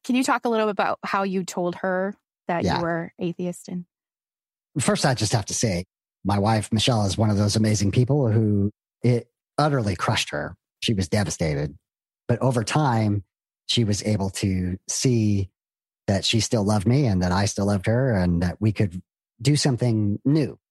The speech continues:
Speaker 2: which I will get to here in just a second. But yeah, I had that sudden realization. And contrary to what you might think,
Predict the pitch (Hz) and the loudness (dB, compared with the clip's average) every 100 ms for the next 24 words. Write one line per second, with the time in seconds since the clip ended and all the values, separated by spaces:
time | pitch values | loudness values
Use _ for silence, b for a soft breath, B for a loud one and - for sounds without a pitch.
0 | _ _ _ - 113 107 113 101 95 107 | _ _ _ -2 0 2 0 0 -2 -2
1 | 98 98 90 87 85 85 78 - 107 - | -2 -2 -2 -4 -4 -4 -4 -2 -4 -6
2 | _ _ _ - 165 151 131 190 175 233 | _ _ _ 2 2 2 0 0 2 2
3 | 185 156 - 175 170 151 151 135 131 147 | 0 -2 -2 0 2 2 2 2 0 0
4 | 151 147 147 _ _ _ _ _ _ - | 0 0 -2 _ _ _ _ _ _ -4
5 | 117 117 110 117 _ _ _ - 165 160 | 0 2 2 0 _ _ _ -2 0 2
6 | 170 147 135 143 127 131 131 123 139 139 | 2 2 2 0 2 0 0 0 0 0